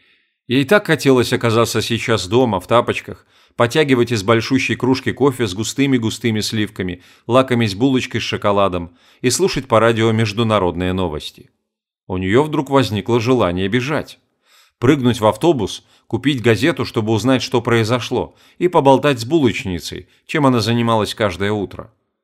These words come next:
Она уснула, не сняв краску с лица, и от этого ей стало неприятно, даже противно. Она потребовала чистящее косметическое молочко, а потом плотный завтрак.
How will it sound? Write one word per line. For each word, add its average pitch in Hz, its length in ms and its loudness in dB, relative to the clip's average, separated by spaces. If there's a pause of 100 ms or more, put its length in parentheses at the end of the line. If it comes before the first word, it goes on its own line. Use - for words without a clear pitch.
(320)
Она 113 220 4
уснула, 131 420 2
не 113 140 0
сняв 123 300 -2
краску 131 380 -2
с - 80 -12
лица, 110 420 -2 (200)
и - 80 -2
от 110 140 2
этого 123 240 0
ей 104 180 0
стало 117 300 2
неприятно, 123 720 -2 (260)
даже 104 260 -2
противно. 110 600 -2 (640)
Она 120 240 2
потребовала 120 720 2
чистящее 117 560 -4
косметическое 120 800 -2
молочко, 104 560 0 (220)
а - 100 2
потом 131 340 2
плотный 104 340 0
завтрак. 101 580 -4